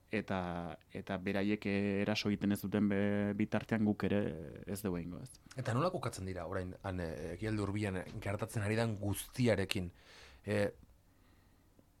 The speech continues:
Speaker 2: pentsatzet, eh, ez dela erantzun zehatz bat, eh, egongo, eh, esaten nuen bezala,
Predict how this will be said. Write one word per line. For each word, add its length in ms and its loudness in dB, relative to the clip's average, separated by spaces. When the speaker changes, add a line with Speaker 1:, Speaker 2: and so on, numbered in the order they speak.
Speaker 2:
pentsatzet, 420 8
eh, 440 -2
ez 160 0
dela 200 12
erantzun 320 8
zehatz 240 6
bat, 160 0
eh, 600 2
egongo, 560 4
eh, 380 -8
esaten 220 -6
nuen 100 -4
bezala, 280 0